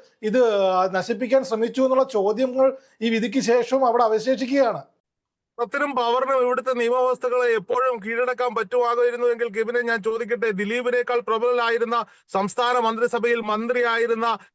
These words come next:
Speaker 2: കയ്യിൽ പണമുള്ള ആർ ബാലകൃഷ്ണപിള്ളയുടെ പേരിൽ അഴിമതി കുറ്റത്തിൽ ആർ ബാലകൃഷ്ണപിള്ള ജയിലിൽ പോയ കഥ കെവിൻ അറിയാലോ. ബാലകൃഷ്ണപിള്ളയുടെ കയ്യിൽ പവർ
Speaker 1: ഉം.
Speaker 2: ഇല്ലാഞ്ഞിട്ടാണോ? ബാലകൃഷ്ണപിള്ളയുടെ കയ്യിൽ പണമില്ലാഞ്ഞിട്ടാണോ? അതിലെ കേസ് എന്താ? അതിലെ കേസ് എന്താ? അയാൾ നേരിട്ട് അഴിമതി നടത്തിയെന്നല്ല,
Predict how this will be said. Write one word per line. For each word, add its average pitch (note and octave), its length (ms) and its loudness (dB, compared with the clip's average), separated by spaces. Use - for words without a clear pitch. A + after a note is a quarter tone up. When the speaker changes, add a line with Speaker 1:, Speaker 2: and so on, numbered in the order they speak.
Speaker 2:
കയ്യിൽ G#3+ 260 -2
പണമുള്ള A#3 580 0
ആർ A3+ 380 0
ബാലകൃഷ്ണപിള്ളയുടെ A#3 880 0
പേരിൽ A#3 340 0
അഴിമതി A3+ 360 0
കുറ്റത്തിൽ A3+ 400 -2
ആർ G#3+ 160 0
ബാലകൃഷ്ണപിള്ള A#3 540 0
ജയിലിൽ A3 260 0
പോയ A3+ 260 0
കഥ A3 340 -2
കെവിൻ G#3+ 260 0
അറിയാലോ. A3+ 420 0
ബാലകൃഷ്ണപിള്ളയുടെ A#3+ 520 2
കയ്യിൽ B3 100 -2
പവർ A#3 220 -2
Speaker 1:
ഉം. - 40 0
Speaker 2:
ഇല്ലാഞ്ഞിട്ടാണോ? A#3+ 640 0
ബാലകൃഷ്ണപിള്ളയുടെ B3 720 0
കയ്യിൽ A#3+ 320 0
പണമില്ലാഞ്ഞിട്ടാണോ? A#3+ 880 0
അതിലെ G#3+ 360 -2
കേസ് B3 240 2
എന്താ? C4+ 280 0
അതിലെ F3+ 200 0
കേസ് A#3+ 260 0
എന്താ? D4 160 -4
അയാൾ A#3 260 0
നേരിട്ട് B3 340 0
അഴിമതി C4+ 220 0
നടത്തിയെന്നല്ല, C4+ 580 -2